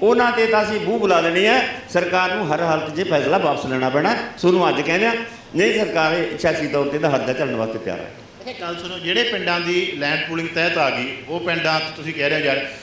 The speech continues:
Speaker 2: ਕੀ ਲੱਗਦਾ ਕਿ ਬਾਕੀ ਪੰਜਾਬ ਦੇ ਪਿੰਡਾਂ ਦੇ ਲੋਕਾਂ ਨੂੰ, ਹਰ ਬੰਦੇ ਨੂੰ ਹੀ ਇਸ ਪਾਲਿਸੀ ਦੇ ਖਿਲਾਫ ਬੋਲਣਾ ਚਾਹੀਦਾ ਹੈ, ਜਾਂ ਜਿਨ੍ਹਾਂ ਦੀ ਆਈ ਆ ਉਹਨਾਂ ਦੀ, ਕਿ ਉੱਧਰ ਵੀ ਆ ਸਕਦੇ ਜਿਹੜੇ ਇਹ ਚੁੱਪ ਬੈਠੇ ਆ?
Speaker 1: ਕਿਉਂ ਨਾ ਬੋਲਣਗੇ?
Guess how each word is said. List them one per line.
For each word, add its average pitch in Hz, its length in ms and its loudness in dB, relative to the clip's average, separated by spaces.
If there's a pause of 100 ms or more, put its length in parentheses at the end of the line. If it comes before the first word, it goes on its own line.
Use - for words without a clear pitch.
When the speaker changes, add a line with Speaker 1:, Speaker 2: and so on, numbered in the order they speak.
(200)
Speaker 2:
ਕੀ 233 140 -2
ਲੱਗਦਾ 208 340 0
ਕਿ 247 120 0
ਬਾਕੀ 196 360 0
ਪੰਜਾਬ 185 440 2
ਦੇ 190 80 2
ਪਿੰਡਾਂ 175 320 0
ਦੇ 180 100 -2
ਲੋਕਾਂ 170 340 -2
ਨੂੰ, 180 80 -4
ਹਰ 165 300 2
ਬੰਦੇ 180 260 0
ਨੂੰ 202 100 0
ਹੀ 202 180 0 (200)
ਇਸ 175 120 -8
ਪਾਲਿਸੀ 185 480 0
ਦੇ 202 220 2
ਖਿਲਾਫ 151 420 0
ਬੋਲਣਾ 151 280 -2
ਚਾਹੀਦਾ 185 360 0
ਹੈ, - 260 0 (180)
ਜਾਂ 202 120 0
ਜਿਨ੍ਹਾਂ 226 260 0
ਦੀ 233 120 0
ਆਈ 190 240 4
ਆ 160 80 2
ਉਹਨਾਂ 170 240 0
ਦੀ, 156 100 -2
ਕਿ 233 120 -2
ਉੱਧਰ 240 300 0
ਵੀ 254 120 0
ਆ 220 140 4
ਸਕਦੇ 208 300 -2
ਜਿਹੜੇ 220 80 2
ਇਹ 196 160 0
ਚੁੱਪ 180 180 -4
ਬੈਠੇ - 280 -10
ਆ? - 60 -14
Speaker 1:
ਕਿਉਂ 277 240 2
ਨਾ 302 120 4
ਬੋਲਣਗੇ? 269 840 4